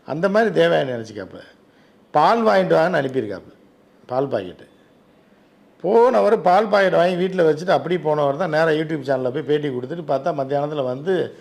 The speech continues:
"பால் வாங்க போன ஆளு என்னையா பண்ணி தொலைஞ்சேன்ற" மாதிரி தான் ஆயிப்போச்சு இப்ப. இப்ப அப்படி இதுல இருக்காப்புல.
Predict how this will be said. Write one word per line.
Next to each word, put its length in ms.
"பால் 260
வாங்க 280
போன 220
ஆளு 180
என்னையா 320
பண்ணி 220
தொலைஞ்சேன்ற" 540
மாதிரி 220
தான் 120
ஆயிப்போச்சு 300
இப்ப. 120
இப்ப 200
அப்படி 220
இதுல 680
இருக்காப்புல. 420